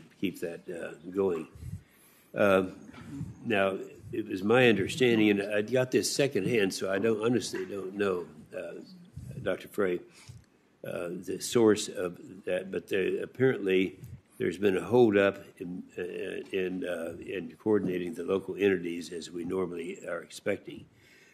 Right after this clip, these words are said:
Uh, would you make, uh, in advance, uh,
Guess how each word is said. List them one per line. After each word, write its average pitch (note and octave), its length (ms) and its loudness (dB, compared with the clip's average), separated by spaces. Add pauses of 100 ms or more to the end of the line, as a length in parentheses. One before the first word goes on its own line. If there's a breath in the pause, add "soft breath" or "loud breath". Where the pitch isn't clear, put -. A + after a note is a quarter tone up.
(140 soft breath)
Uh, F2+ 340 -2 (120)
would F#2 180 -2
you A2 160 6
make, G2+ 340 2
uh, - 40 -2
in F2+ 400 -2
advance, F#2+ 640 -2
uh, F2 300 -8